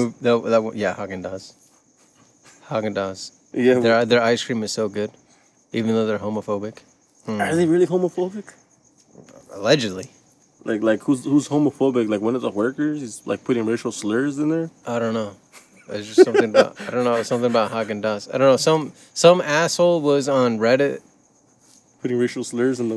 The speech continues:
Speaker 2: Häagen-Dazs?
Speaker 1: No, they were on Reddit, and then they were bitching about, "Oh, my friend didn't get hired by Häagen-Dazs 'cause he was gay."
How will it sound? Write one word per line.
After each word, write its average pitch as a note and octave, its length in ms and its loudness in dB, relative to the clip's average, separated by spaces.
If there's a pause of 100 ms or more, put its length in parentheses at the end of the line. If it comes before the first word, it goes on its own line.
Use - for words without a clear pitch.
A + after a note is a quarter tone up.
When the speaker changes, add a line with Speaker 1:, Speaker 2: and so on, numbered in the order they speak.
Speaker 2:
Häagen-Dazs? C3 600 -2 (140)
Speaker 1:
No, D#3+ 460 6
they C#3+ 160 4
were D#3+ 160 2
on D3 160 0
Reddit, C3+ 400 2
and B2 100 -4
then B2+ 100 2
they C3 60 2
were C3+ 160 0
bitching B2 380 -4
about, A2+ 320 2
"Oh, D3 200 0
my C#3+ 180 -2
friend C#3+ 260 -4
didn't C3+ 200 -2
get B2+ 160 -2
hired A#2 540 -6
by A2 200 -4
Häagen-Dazs G#2+ 640 -6
'cause G2+ 140 -12
he G#2 100 -10
was G2 160 -14
gay." G#2 260 -8